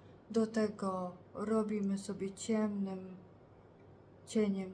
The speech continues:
delikatnie kreseczkę. Wykorzystujemy go również do podkreślenia brwi. Wyciągamy ku górze, żeby zrobić sobie taki efekt ombre.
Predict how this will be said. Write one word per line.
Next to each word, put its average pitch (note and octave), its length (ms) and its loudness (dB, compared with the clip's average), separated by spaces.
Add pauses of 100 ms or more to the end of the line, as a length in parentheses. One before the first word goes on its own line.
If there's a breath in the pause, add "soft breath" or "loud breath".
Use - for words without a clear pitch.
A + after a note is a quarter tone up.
delikatnie G3+ 760 -4 (460)
kreseczkę. A#3 800 0 (840 loud breath)
Wykorzystujemy G#3 1040 0
go F#3+ 280 -4
również G3 680 -4
do F#3 360 -4 (920)
podkreślenia G3 920 -2
brwi. G3+ 540 0 (2500)
Wyciągamy G3+ 640 -2
ku A#3 220 -2
górze, A#3 320 2
żeby G3+ 240 -4
zrobić G3 320 -6
sobie G3 160 -10
taki G3 280 -8
efekt F#3+ 460 -8
ombre. A3 640 2